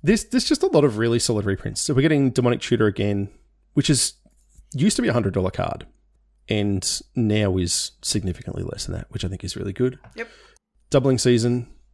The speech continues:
Speaker 1: again, just any deck that plays green and, you know, it's in every Super Friends deck ever. Just bringing the cost down. Uh, Grave Pact, which was,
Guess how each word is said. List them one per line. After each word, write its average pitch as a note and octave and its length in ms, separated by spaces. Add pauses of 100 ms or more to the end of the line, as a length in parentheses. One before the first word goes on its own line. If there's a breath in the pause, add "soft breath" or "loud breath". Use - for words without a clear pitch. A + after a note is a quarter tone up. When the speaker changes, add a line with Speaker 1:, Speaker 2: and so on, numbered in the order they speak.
(100)
Speaker 1:
again, F#2 340 (320)
just - 380
any F#2 180
deck - 260
that - 200
plays - 260
green A#2+ 280
and, F#2 140 (600)
you - 80
know, - 100 (220)
it's - 100
in A2+ 120
every G#2 200
Super - 260
Friends G2+ 240
deck G2+ 200
ever. G#2+ 220 (580)
Just - 340
bringing D#3 220
the B2+ 60
cost - 260
down. B2 280 (540 loud breath)
Uh, A2 200
Grave D3+ 280
Pact, - 440 (580 soft breath)
which - 220
was, - 260